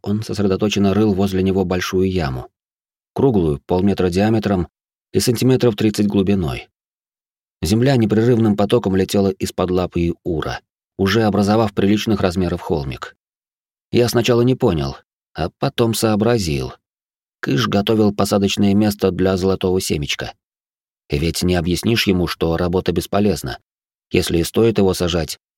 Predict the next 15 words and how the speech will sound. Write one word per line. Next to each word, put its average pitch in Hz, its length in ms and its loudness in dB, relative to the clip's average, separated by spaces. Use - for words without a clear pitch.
то 95 140 0
совсем 117 380 0
в 107 60 2
другом 110 340 2
месте, 107 440 -2
далеко 82 400 0
отсюда. - 460 -4
Зверёк, 104 460 2
увидев 92 340 2
меня, 92 260 2
заурчал, 85 600 -2
но 101 220 0
копать 101 460 0
не 95 100 0
прекратил. 92 560 -4